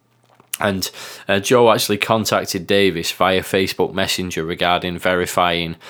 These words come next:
the authenticity of the Wilson Davis memo, but Davis wouldn't go into it, basically. The only thing he, he sent back as a comment was, "No comment." And that's it. He's refused to elaborate. Um, also, I believe James Iandoli,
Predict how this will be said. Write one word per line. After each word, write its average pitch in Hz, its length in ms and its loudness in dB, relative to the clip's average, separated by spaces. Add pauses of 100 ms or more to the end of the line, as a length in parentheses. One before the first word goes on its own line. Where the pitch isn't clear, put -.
(180)
the 92 160 0
authenticity 92 920 -2
of 85 180 -6
the 87 100 0
Wilson 90 340 -2
Davis 95 380 0
memo, 82 400 -6 (440)
but 92 220 2
Davis 110 420 2
wouldn't 98 440 -2 (100)
go 95 220 2
into 95 340 -2
it, - 220 -8
basically. 85 840 -8
The 98 300 0
only 107 300 2
thing 95 240 -2
he, 90 160 0
he 92 200 -4
sent 90 280 -4
back - 240 -2
as 85 80 -6
a 90 60 -8
comment 92 420 -2
was, 82 340 -6 (320)
"No 95 260 2
comment." 82 460 -4 (500)
And 90 400 -2 (140)
that's 92 260 -2
it. 90 280 -6
He's 87 180 -8
refused 110 400 0
to 107 80 0
elaborate. 92 640 0 (340)
Um, 90 480 -2
also, 107 380 4
I 101 60 4
believe 98 420 0
James 101 300 0
Iandoli, 95 800 2